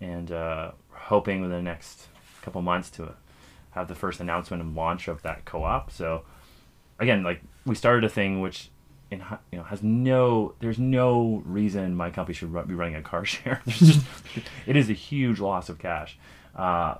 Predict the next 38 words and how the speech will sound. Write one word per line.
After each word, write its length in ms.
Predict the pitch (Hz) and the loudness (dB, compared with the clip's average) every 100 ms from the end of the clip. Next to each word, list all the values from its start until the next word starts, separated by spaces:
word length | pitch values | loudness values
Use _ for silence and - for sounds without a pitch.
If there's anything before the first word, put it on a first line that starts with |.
| - | -6
but 100 | 113 | -2
it 60 | 110 | 0
is 80 | - | 0
something 220 | 104 101 | -2 -2
that 100 | 92 | -4
we 80 | 95 | -8
s-, 260 | - - - - | -14 -20 -20 -20
saw 200 | - 95 | -2 0
the 80 | 87 | 0
city 160 | 92 | -4
had 140 | 90 87 | -6 -4
in 40 | |
their 80 | 87 | -2
bylaws, 600 | 82 143 156 143 131 120 | 2 4 8 8 6 4
no 100 | 104 | 0
one 100 | 90 | -2
was 120 | 87 | -4
doing, 560 | - 123 120 113 107 98 - | -2 0 4 4 2 -2 -6
and 100 | 92 | -8
I 80 | 92 | -4
didn't 300 | 90 113 110 | 2 2 2
want 240 | 98 90 | 0 -2
the 80 | 87 | -4
Northern 300 | 95 95 90 | -2 -2 -4
thing 160 | 90 | -4
happening 560 | 85 85 82 85 82 78 - - - - | -4 -6 -4 -6 -8 -10 -14 -20 -20 -12
where 120 | 90 | -8
someone 340 | - 98 95 | -2 0 0
does 220 | 82 87 82 | 0 -2 -2
it 80 | |
half-ass 580 | - 92 85 87 82 85 | -6 -2 0 0 -2 -2
or 60 | 82 | -8
shitty 480 | - 90 82 80 78 - - - | -8 -6 -6 -6 -8 -14 -14 -8
and 80 | |
then 80 | 92 | -6
it 80 | 78 | -6
goes 180 | 80 78 | -8 -8
away, 400 | 78 87 147 | -4 -2 -2